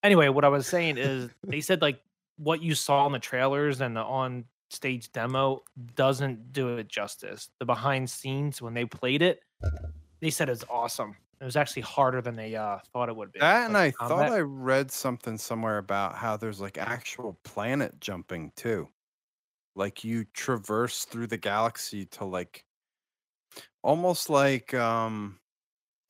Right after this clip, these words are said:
Speaker 3: almost kinda like Destiny and, like, Warframe, how you're going from, like, planet to planet.
Speaker 1: Yeah.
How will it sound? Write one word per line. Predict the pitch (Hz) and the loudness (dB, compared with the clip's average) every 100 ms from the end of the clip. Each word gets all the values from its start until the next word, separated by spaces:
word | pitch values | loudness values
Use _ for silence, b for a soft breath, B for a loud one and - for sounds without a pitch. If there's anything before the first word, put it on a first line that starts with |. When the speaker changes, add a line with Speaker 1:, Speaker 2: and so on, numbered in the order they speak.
| _ _ - | _ _ -10
Speaker 3:
almost | 160 180 - | -6 -6 -2
kinda | 175 147 | 2 2
like | 120 - | 2 2
Destiny | 123 123 - 131 131 | 2 2 0 0 2
and, | 127 113 | 0 0
like, | 107 | -2
Warframe, | 104 110 113 - 131 131 135 | 0 2 2 2 0 0 -2
how | 113 110 | -2 0
you're | 107 | 0
going | 98 110 110 | 0 0 0
from, | 113 113 | -2 -4
like, | 95 - | -6 -6
planet | - 120 110 | -4 -4 -2
to | - | -6
planet. | - 110 110 113 - _ _ _ _ _ _ _ | -6 -4 -2 -4 -6 _ _ _ _ _ _ _
Speaker 1:
Yeah. | 131 127 120 | -8 -6 -6